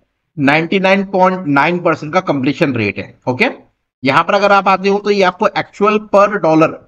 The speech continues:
per यूएसडीटी, यानी एक यूएसडीटी कितने में दे रहे हैं, यानी एक यूएसडीटी वो कितने में दे रहे हैं वो आपको प्राइस यहाँ पर बताता है,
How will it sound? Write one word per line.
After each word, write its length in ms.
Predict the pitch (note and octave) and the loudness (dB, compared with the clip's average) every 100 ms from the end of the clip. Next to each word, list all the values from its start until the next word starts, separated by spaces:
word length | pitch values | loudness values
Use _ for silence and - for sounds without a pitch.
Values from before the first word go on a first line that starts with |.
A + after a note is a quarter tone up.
| - | 0
per 160 | F#3 G3 | 2 2
यूएसडीटी, 800 | F3 E3+ E3 D#3+ D3 D#3+ D#3 G#2 | 2 2 2 -2 -2 -4 -4 -8
यानी 300 | A2 B2+ F3 F3 | -2 0 -2 0
एक 280 | F3+ A3 A3 | 0 2 0
यूएसडीटी 480 | F3+ E3 D#3+ D3 G3+ | 0 0 0 -6 -8
कितने 360 | G3 F3+ E3+ F3 | -2 -2 2 2
में 120 | F#3 | 2
दे 180 | D#3 F3 | 2 2
रहे 100 | C3 | 2
हैं, 140 | G2 - _ - | -4 -12 _ 0
यानी 240 | C#3 F#3 F#3 | 2 2 0
एक 260 | F#3 A3 G#3+ | 0 2 0
यूएसडीटी 580 | D#3+ E3+ E3+ D#3+ D#3+ G3 | 2 4 4 0 2 2
वो 100 | G3+ | 2
कितने 300 | F3+ F3 F#3+ | 0 -2 0
में 140 | G3+ | 0
दे 160 | E3+ E3+ | 2 2
रहे 120 | F3+ | 2
हैं 80 | F3 | 0
वो 140 | G3 D#3 | 0 0
आपको 240 | D3 - | 0 -2
प्राइस 360 | - C3 D#3 E3 | 0 0 0 0
यहाँ 120 | D#3+ | 0
पर 100 | E3 | 0
बताता 360 | E3 E3+ E3 | 0 0 0
है, 200 | E3 G#3 | -2 -4